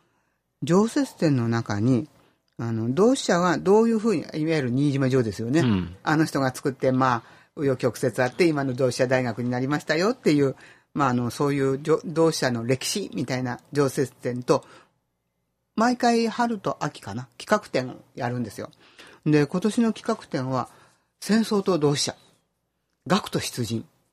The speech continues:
Speaker 1: ていうことで、同志社大学から何人生徒が兵役のためにっていうことで学校を辞めたり休んだりして戦争に行って、そのうちのそれぞれの人たちがどういう結果を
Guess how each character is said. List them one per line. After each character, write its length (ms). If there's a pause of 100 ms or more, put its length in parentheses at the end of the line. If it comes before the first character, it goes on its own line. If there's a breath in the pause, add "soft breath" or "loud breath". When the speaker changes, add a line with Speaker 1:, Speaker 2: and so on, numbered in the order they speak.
(380)
Speaker 1:
て 80
い 100
う 100
こ 100
と 140
で、 240 (540 soft breath)
同 260
志 80
社 120
大 220
学 220
か 140
ら 120
何 380
人 300
生 280
徒 200
が 200 (880)
兵 300
役 200
の 100
た 140
め 160
に 100
っ 60
て 160
い 60
う 40
こ 80
と 100
で 120
学 240
校 120
を 80
辞 120
め 120
た 140
り 100
休 280
ん 100
だ 100
り 120
し 120
て 200 (560 soft breath)
戦 180
争 200
に 100
行 100
っ 20
て、 220
そ 160
の 120
う 60
ち 320
の 220 (280 loud breath)
そ 180
れ 100
ぞ 200
れ 100
の 140
人 180
た 160
ち 120
が 160 (500 loud breath)
ど 160
う 80
い 40
う 80
結 240
果 160
を 140